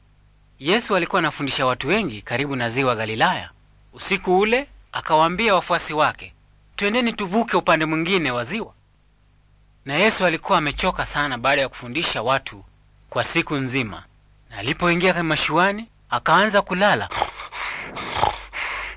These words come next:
Na baada ya muda mfupi, dhoruba kubwa sana ikaja.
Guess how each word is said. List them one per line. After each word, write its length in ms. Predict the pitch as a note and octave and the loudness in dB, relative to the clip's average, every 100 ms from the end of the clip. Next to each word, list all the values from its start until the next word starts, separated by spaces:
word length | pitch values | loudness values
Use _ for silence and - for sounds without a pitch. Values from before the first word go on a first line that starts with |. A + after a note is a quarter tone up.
| - - - - - _ _ _ - | -6 -2 -2 -2 -4 _ _ _ -14
Na 100 | F#3 | -8
baada 260 | F3+ A#3+ A#3+ | -2 0 0
ya 60 | |
muda 220 | G#3 G#3 | 0 0
mfupi, 540 | F#3+ - D4+ C#4+ A#3+ A3 | -2 0 0 0 -4 -4
dhoruba 440 | D#3+ A3 C4+ B3 | -2 -2 2 0
kubwa 460 | G#3+ - F#4+ E4 A#3 | 0 6 6 8 4
sana 260 | A#3+ G#3+ | 2 0
ikaja. 460 | F3+ - F3 A#2 - | 0 0 -2 -2 -10